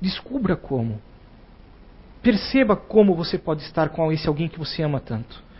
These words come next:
Se for amor realmente, se não for simplesmente ego, né, apego. Porque os laços verdadeiros jamais se rompem. Aqueles a quem amamos, nós estamos conectados. E esse sentimento, essa energia, ela segue adiante.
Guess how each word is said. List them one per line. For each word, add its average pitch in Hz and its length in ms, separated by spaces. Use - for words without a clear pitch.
Se - 140
for 208 260
amor 175 340
realmente, 143 580
se - 120
não 180 80
for 185 160
simplesmente 160 600
ego, 143 400
né, 139 200
apego. - 540
Porque 196 200
os 226 100
laços 208 380
verdadeiros 202 480
jamais 208 300
se 202 100
rompem. 170 360
Aqueles 240 400
a 220 60
quem 220 180
amamos, 196 460
nós 202 160
estamos 226 340
conectados. 226 760
E 190 60
esse 196 180
sentimento, 214 480
essa 190 160
energia, 196 500
ela 208 160
segue 220 460
adiante. 123 540